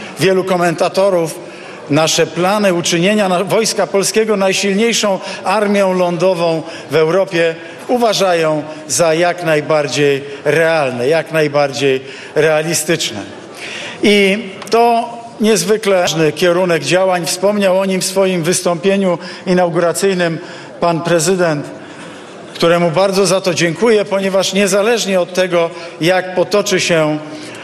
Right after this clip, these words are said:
e, los tworzenia rządu, wierzę, że to jest naczelny imperatyw, który spoczywa na barkach wszystkich posłów i wierzę jednocześnie,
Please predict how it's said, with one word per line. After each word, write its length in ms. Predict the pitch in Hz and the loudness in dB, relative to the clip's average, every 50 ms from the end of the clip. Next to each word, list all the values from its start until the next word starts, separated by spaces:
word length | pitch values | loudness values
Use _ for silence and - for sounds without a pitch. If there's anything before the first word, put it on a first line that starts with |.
| - - - | -12 -4 0
e, 420 | - 147 147 147 143 143 151 151 - | 2 4 4 4 4 2 2 0 0
los 600 | 156 165 180 175 170 160 - - - - - - - - - - | 0 0 2 2 2 0 0 -2 -4 -6 -8 -10 -14 -16 -14 -10
tworzenia 600 | - - 156 165 156 143 208 220 214 196 175 160 | -4 0 0 2 2 2 2 2 2 2 0 0
rządu, 480 | 139 170 165 156 147 135 156 160 160 156 - - - - - - - - - | 2 0 0 0 0 0 0 0 -2 -4 -6 -16 -16 -18 -18 -18 -16 -10 -4
wierzę, 460 | 120 143 175 196 202 196 170 196 202 | 0 2 4 4 4 4 2 0 0
że 200 | 160 143 175 170 | 0 2 0 0
to 220 | - 180 202 202 202 | 0 2 2 2 2
jest 460 | 196 185 185 180 - 185 - - - - - - - - - - - - 147 | 2 2 0 0 -2 -4 -8 -12 -16 -18 -18 -18 -18 -18 -18 -16 -8 -2 2
naczelny 600 | 160 175 175 - - 220 214 196 196 190 185 196 | 2 2 2 2 2 2 4 4 2 2 0 -2
imperatyw, 720 | 226 190 180 156 156 180 170 170 175 170 180 170 151 - | -2 -2 -2 0 0 2 2 2 0 0 -2 -4 -4 -4
który 500 | - - 185 175 170 165 165 160 160 156 160 - - - - - | -6 0 2 2 4 4 4 2 2 0 -4 -10 -16 -16 -14 -8
spoczywa 680 | - - - - - 196 175 - 202 208 175 175 180 175 | -6 -6 -4 0 0 0 0 2 2 2 2 2 2 2
na 160 | 170 170 156 | 2 0 0
barkach 440 | 147 175 175 175 - 180 170 165 - | 2 2 0 0 0 0 -2 -2 -2
wszystkich 640 | - - - - 240 226 - 240 240 233 190 - - | -4 -2 0 2 2 2 0 -2 -2 -2 -2 -2 0
posłów 480 | - 190 185 185 185 185 196 185 190 - - - - - - | 0 0 0 0 0 0 -2 -2 -2 -6 -12 -12 -6 -2 0
i 100 | 196 165 | 0 2
wierzę 440 | 151 196 226 254 262 214 247 226 | 4 4 4 4 4 2 2 2
jednocześnie, 760 | 208 196 190 185 190 170 - 180 165 - - 170 156 156 165 | 2 0 0 -2 -2 -2 0 0 0 -2 -2 -2 0 -2 -2